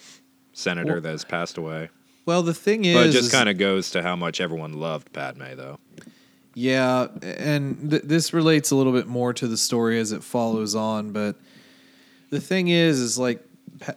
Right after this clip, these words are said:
Speaker 2: Padme wasn't necessarily, she wasn't portrayed as, like, a traitor to the Empire. She
Speaker 1: Mm-hmm.
Speaker 2: was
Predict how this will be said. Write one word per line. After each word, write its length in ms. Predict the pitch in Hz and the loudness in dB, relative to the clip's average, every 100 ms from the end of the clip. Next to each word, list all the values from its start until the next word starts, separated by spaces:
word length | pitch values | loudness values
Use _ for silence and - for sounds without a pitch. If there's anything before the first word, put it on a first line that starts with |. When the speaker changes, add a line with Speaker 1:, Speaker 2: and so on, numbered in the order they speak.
| - | -6
Speaker 2:
Padme 480 | 147 156 156 143 135 | -2 0 0 0 2
wasn't 600 | 127 123 117 98 113 - | 2 0 -4 -8 -12 -12
necessarily, 1300 | 117 123 113 113 - 123 117 117 113 110 110 104 95 _ _ | -8 -6 -4 -2 -2 0 -2 -2 -2 -4 -4 -6 -10 _ _
she 180 | - 165 | -4 2
wasn't 340 | 180 208 175 120 | 4 4 0 -2
portrayed 460 | 135 - 135 131 | -4 0 2 2
as, 160 | 123 113 | 0 -2
like, 180 | 110 - | -4 -6
a 60 | |
traitor 560 | - - 107 104 90 92 _ _ _ _ _ - _ _ | -10 -6 -6 -6 -8 -14 _ _ _ _ _ -20 _ _
to 120 | - 107 | -8 -6
the 180 | 104 | -4
Empire. 680 | 101 104 - 95 87 85 90 _ - - _ - | -6 -8 -10 -10 -10 -14 -16 _ -20 -20 _ -10
She 200 | - 117 | -6 -4
Speaker 1:
Mm-hmm. 100 | 107 | -4
Speaker 2:
was 340 | 104 - - | -2 -2 -4